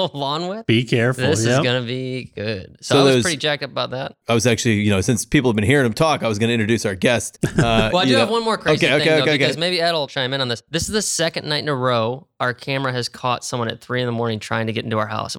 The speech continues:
Speaker 1: Uh, the alarm went off, and they ran away. But last night, this dude had a power tool, and he was getting close to our garage, and then the alarm went off, and he ended up running away. But we have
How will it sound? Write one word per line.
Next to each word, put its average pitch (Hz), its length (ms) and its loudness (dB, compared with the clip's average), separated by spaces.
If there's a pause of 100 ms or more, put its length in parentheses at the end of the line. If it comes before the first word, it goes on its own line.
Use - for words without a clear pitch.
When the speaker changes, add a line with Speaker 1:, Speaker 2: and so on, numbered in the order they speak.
Speaker 1:
Uh, 123 80 -6
the 113 100 0
alarm 113 320 0
went 127 140 0
off, 147 240 -6 (160)
and 120 160 -2
they 110 160 0
ran 110 240 -2
away. 110 400 -2
But 131 100 0
last 127 320 0
night, 143 120 -4
this 123 140 -8
dude 139 140 -6
had 127 120 -2
a 110 60 -2
power 147 420 -4
tool, 117 480 -14 (420)
and 123 100 0
he 120 80 2
was 117 140 -2
getting 117 240 -2
close 117 320 -2
to 123 80 -2
our 110 100 -2
garage, 107 380 -2
and 113 100 -6
then 107 280 -4 (100)
the 117 80 -2
alarm 110 320 0
went 110 140 -2
off, 117 260 -2
and 113 80 -2
he 107 40 0
ended 104 200 -2
up 107 180 -2
running 113 240 0
away. 104 200 -2
But 117 100 -4
we 113 100 -2
have 120 240 -2